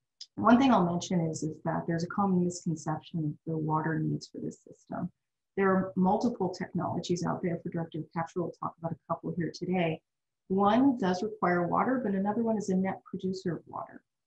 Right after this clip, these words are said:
So depending on what technology you use for direct air capture, not all have, uh, water requirements. And then this is just taking a little bit of a closer look at the energy, a little bit technical, uh, combines the first and second laws of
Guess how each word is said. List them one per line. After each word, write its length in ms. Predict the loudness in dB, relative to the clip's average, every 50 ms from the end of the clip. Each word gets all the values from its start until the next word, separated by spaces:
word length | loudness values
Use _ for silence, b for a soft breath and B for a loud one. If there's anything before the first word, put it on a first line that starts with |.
| _ _ _
So 200 | -6 -2 2 2
depending 340 | 4 4 4 2 2 2 2 2
on 120 | 2 0
what 180 | 0 -2 -4 -6 -8
technology 580 | -8 -6 -4 -2 0 0 0 0 -2 -2 -2 -2
you 300 | -2 0 -2 -2 -2 -2 0
use 340 | 0 0 0 0 -2 -2 -4
for 120 | -8 -8
direct 320 | -6 -4 -4 -4 -4 -6 -6
air 180 | -6 -6 -6 -6
capture, 400 | -6 -6 -6 -6 -10 -8 -6 -6 -6 -8 _ _ _ _ _
not 280 | 0 2 2 4 2 2
all 360 | 0 0 0 0 0 0 -2 -2 -2
have, 220 | -2 -2 -2 -4 -4 -4
uh, 120 | -2 -2 -2
water 280 | -2 -2 -2 0 -2
requirements. 800 | -2 -4 -6 -8 -10 -10 -8 -6 -6 -6 -8 -10 -12 -16 -20 -20 _ _ _ _ _ _ _ _ _ _ _ _ _ _ _ _ _ _ _ _ _ _ _ _ _ -20 -20 _ _ _ _ _ _ _ _ _ _ 0
And 120 | 2 4
then 140 | 4 4 4
this 160 | 4 2 0
is 140 | -2 -2 -2
just 160 | -2 -2 0
taking 260 | 0 0 0 0 0 2
a 80 | 2
little 180 | 2 2 0 0
bit 120 | 0 0
of 80 | 0 -2
a 80 | -2
closer 360 | -2 0 0 0 0 0 -2 0
look 200 | -2 -2 -4 -6
at 80 | -8
the 100 | -8 -8 -6 -4
energy, 460 | -2 -2 -2 -2 0 2 2 2 2
a 80 | 2 2
little 240 | 2 4 4 4
bit 120 | 2 0 0
technical, 680 | 0 -2 0 0 -2 -2 -2 -2 -2 -2 -2 -4 -6 _ _ _ _ _ -2 2
uh, 160 | 4 4 4
combines 460 | 2 2 2 4 4 4 4 2 0
the 100 | -2 -4 -4
first 260 | -2 -2 -2 -2 -2
and 60 | -4
second 300 | -4 -4 -4 -4 -4 -2
laws 260 | 0 0 0 0 -2
of 60 | -6